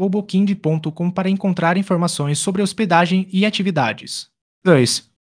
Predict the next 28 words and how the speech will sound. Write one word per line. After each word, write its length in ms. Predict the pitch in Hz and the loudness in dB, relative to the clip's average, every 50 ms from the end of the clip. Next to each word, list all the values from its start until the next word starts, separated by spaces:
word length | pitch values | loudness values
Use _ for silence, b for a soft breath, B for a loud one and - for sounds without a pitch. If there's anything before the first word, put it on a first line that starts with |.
| _ _ - | _ _ 0
Redes 280 | 190 220 208 226 220 | 0 2 2 2 0
sociais. 680 | - 214 202 196 - 185 151 127 120 - - - - _ - | 0 0 -2 0 0 0 0 0 0 -2 -6 -10 -12 _ -12
Siga 320 | - - - 190 185 196 | -10 -4 -4 0 2 2
influenciadores 760 | 196 190 - 202 196 196 196 - 208 160 160 165 170 185 180 | 2 2 2 0 0 0 0 0 -2 0 0 0 2 2 2
de 100 | 170 185 | 2 2
viagem 360 | 160 180 180 175 180 175 185 | 2 4 4 4 4 4 2
no 100 | 175 170 | 2 2
Instagram 480 | 175 185 - - 170 165 156 160 175 185 | 0 0 0 0 -2 0 0 2 0 2
para 220 | 185 196 185 180 | 2 2 0 2
dicas 400 | 147 160 180 - 190 180 180 - - | 0 0 0 0 0 -2 -2 -2 -4
e 60 | 190 | -4
fotos 420 | 185 - - 175 180 180 190 175 170 | -4 -2 0 0 0 0 0 0 0
inspiradoras. 920 | 185 180 185 - 196 180 165 160 165 147 123 113 98 110 - - - - _ _ _ _ _ _ _ | 0 -2 0 0 0 0 2 2 2 2 2 0 -4 -8 -10 -10 -12 -12 _ _ _ _ _ _ _
Três. 440 | - 202 180 143 117 - - - _ _ _ _ _ _ - | 2 4 6 6 6 4 2 -4 _ _ _ _ _ _ -4
Blogs 260 | 131 143 156 180 147 | -2 2 2 2 2
de 60 | 156 | 2
viagem. 540 | 135 147 143 135 135 139 131 131 123 120 - _ _ _ - | 0 2 2 2 2 0 0 -2 -6 -8 -10 _ _ _ -2
Leia 220 | 143 160 185 202 | 2 2 2 4
blogs 320 | 165 175 170 180 175 175 | 4 2 2 2 2 0
que 120 | - - 196 | -2 -2 -4
falam 300 | - - 165 165 170 170 | 0 2 2 2 2 0
sobre 300 | 165 - 190 175 185 185 | 0 -2 -2 0 -2 -2
praias 400 | 185 180 160 156 160 156 147 151 | 0 0 0 2 2 2 0 0
menos 300 | 143 147 151 165 170 - | 0 0 0 0 -2 -2
conhecidas 680 | - 214 202 196 185 - - 185 170 170 165 - - | -2 0 2 2 2 0 0 0 0 0 -2 -2 -4
e 80 | - 175 | -4 -4
suas 260 | 160 - - 202 190 202 | -4 0 0 0 0 0
experiências. 880 | 190 - 214 196 185 165 143 120 113 - - - - - - - - | -2 -2 0 0 2 2 0 -2 -4 -8 -10 -12 -12 -10 -10 -10 -10